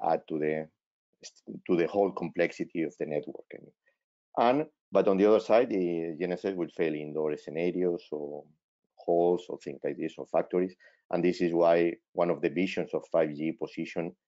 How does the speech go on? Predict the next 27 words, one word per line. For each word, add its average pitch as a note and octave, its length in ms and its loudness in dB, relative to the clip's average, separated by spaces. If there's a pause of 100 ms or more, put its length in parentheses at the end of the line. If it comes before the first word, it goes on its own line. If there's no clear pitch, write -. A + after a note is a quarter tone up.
(180)
positioning E2 460 -4
and D2+ 120 -4
six D2+ 220 -6
G D#2+ 80 -2
positioning D#2+ 560 -6
was D#2 260 0 (320)
positioning E2 560 -2
with D#2+ 160 -2
a C#2+ 80 -4
single F2+ 380 0
base D2 240 -10
station. - 380 -4 (560)
If D2+ 140 -4
you F2 220 4
really E2 400 2 (600)
make F2+ 260 2
a E2+ 80 4
reality E2+ 640 2
to D#2 480 -6 (320)
the E2+ 100 -2
positioning E2+ 640 -4
with D#2 240 -4
only F2 260 2
one D#2+ 240 2
base D#2 260 -4
station, F#2 480 -2
then D#2 240 -2